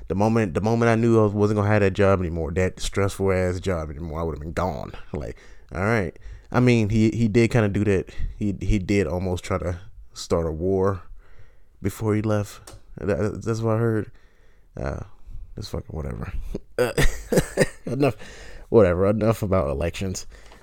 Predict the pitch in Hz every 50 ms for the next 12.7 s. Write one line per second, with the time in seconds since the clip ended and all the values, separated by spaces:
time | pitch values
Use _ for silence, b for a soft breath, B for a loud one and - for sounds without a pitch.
0 | B B - - 107 110 113 113 113 110 104 104 101 b b b b b b b
1 | b b b b - - - - _ - - _ - - - - - - - -
2 | - - 104 90 95 98 98 95 73 65 78 67 71 - 80 82 - - 101 92
3 | - - 107 101 - B B B B B B B B B B B - - 131 127
4 | 113 104 98 101 180 226 254 185 117 92 82 80 82 87 92 101 98 - - -
5 | - - - - - - - - - - - - - - - - - - - -
6 | 131 117 - - 233 202 190 156 139 120 120 113 - - - - - - - -
7 | 190 - - - 196 - - - - - 160 175 175 151 135 135 127 117 90 78
8 | 92 - B B B B B B B B B B B - 107 120 117 113 104 98
9 | 80 90 110 110 107 - - - - - - - - - - _ _ - - -
10 | - - - - - - - - - 143 123 104 95 - - - - - - 110
11 | 98 76 92 101 - 85 - 92 85 82 - 76 107 113 98 73 - B B B
12 | B B B B B B B - - 87 67 64 50 -